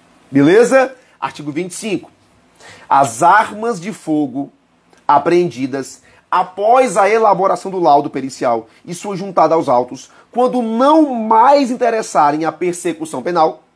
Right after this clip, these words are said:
serão encaminhadas pelo juiz competente ao comando do Exército, no prazo de vinte e quatro horas, para destruição ou doação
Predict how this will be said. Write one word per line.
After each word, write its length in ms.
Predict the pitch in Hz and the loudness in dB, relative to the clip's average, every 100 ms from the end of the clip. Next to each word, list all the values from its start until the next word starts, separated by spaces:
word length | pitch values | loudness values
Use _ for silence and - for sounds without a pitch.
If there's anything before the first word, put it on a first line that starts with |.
| _ _ _ _ | _ _ _ _
serão 320 | - 226 202 | -6 -4 -4
encaminhadas 720 | 202 214 214 196 180 165 156 | -6 -6 -4 0 0 0 -2
pelo 220 | - 151 | -4 -4
juiz 280 | 160 196 196 | -4 -8 -10
competente 640 | - 247 240 247 247 - _ _ _ | -6 -6 -4 -6 -8 -14 _ _ _
ao 220 | 202 208 | 2 2
comando 460 | 214 226 175 160 147 | 0 -4 0 0 0
do 80 | 180 | -2
Exército, 460 | 151 147 - - _ _ _ _ 151 | 0 -2 -2 -14 _ _ _ _ -2
no 180 | 180 | 0
prazo 380 | 175 131 127 139 | 2 2 2 2
de 180 | 123 123 | -4 -6
vinte 140 | 113 | -6
e 40 | - | -2
quatro 260 | 147 165 | -2 2
horas, 460 | 196 190 127 95 - _ _ | 4 4 2 -6 -20 _ _
para 280 | 165 151 127 | 0 2 0
destruição 1120 | 127 127 185 196 - 160 165 - 233 262 277 _ _ _ | -4 -4 -2 -4 -8 -8 -6 -2 0 0 -4 _ _ _
ou 160 | 196 180 | 0 2
doação 600 | 190 208 202 202 196 | 2 2 0 -4 -4